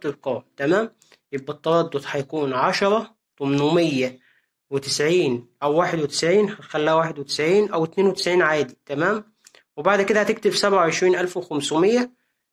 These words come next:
الاستقطاب اتش. طب تعالى نخليها اتنين وتسعين، بصوا جابت إشارة برضه. عايز تخليها اتنين وتسعين أهي، هي هو، هو التردد برضه هيجيب نفس الإشارة. طب عايز أخليها تسعين أهوت، هنيجي كده ونخليها تسعين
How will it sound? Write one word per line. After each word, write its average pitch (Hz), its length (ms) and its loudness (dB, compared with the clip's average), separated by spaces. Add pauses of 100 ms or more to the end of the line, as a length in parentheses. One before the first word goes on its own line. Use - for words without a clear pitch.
(160)
الاستقطاب 151 640 -2
اتش. - 320 -8
طب 151 200 -8
تعالى 185 240 2
نخليها 185 320 0
اتنين 190 220 2
وتسعين، 185 380 0
بصوا 202 340 0 (320)
جابت 151 260 -4
إشارة 147 280 0
برضه. 143 400 -2 (260)
عايز 131 140 -10
تخليها 151 280 -2
اتنين 156 220 -4
وتسعين 160 560 -2
أهي، 127 200 -14 (1080)
هي 175 180 2
هو، 180 300 4
هو 170 220 4
التردد 151 500 -2
برضه 127 380 -4
هيجيب 143 280 -2
نفس 160 240 -2
الإشارة. 139 460 -2
طب 139 180 -10
عايز 160 160 0
أخليها 156 300 -2
تسعين 175 520 0 (1000)
أهوت، 160 500 0
هنيجي 143 380 -2
كده 143 400 -6
ونخليها 135 400 -6
تسعين 156 560 -2